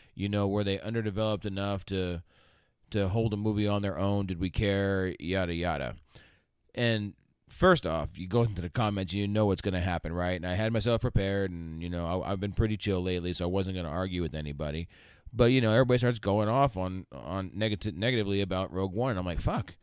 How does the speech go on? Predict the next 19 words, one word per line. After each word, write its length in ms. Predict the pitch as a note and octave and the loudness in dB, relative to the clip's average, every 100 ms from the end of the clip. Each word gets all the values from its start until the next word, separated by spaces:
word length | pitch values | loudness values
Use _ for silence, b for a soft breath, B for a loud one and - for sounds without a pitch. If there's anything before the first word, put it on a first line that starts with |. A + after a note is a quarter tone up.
| b b b b b _ _ - | b b b b b _ _ 2
Do 60 | |
we 60 | B2+ | 2
have 60 | |
to 80 | D#3 | 6
be 80 | D#3 | 6
negative 300 | A2+ C3+ B2+ | 6 6 6
about 180 | G#2+ F#2+ | 4 2
every 240 | - G2 D3+ | 2 4 8
movie?" 360 | D#3+ F3 G3 - | 8 6 2 0
I 60 | G2+ | 0
mean, 160 | G2 | 2
seriously, 320 | F2+ C#3+ G#2+ | 4 2 4
Rogue 240 | G#2+ C#3+ C3 | 4 4 4
One 240 | C3+ A#2+ | 4 2
is 100 | G2+ | -2
pretty 380 | - - D#3+ B2 | -6 -2 2 2
damn 240 | G2+ F#2+ | 0 -2
fun. 420 | F2+ G#2 G2 F#2+ F#2+ | -4 -4 -2 -4 -6
Um, 540 | F2 F2+ F2+ E2+ E2 | -6 -4 -4 -6 -10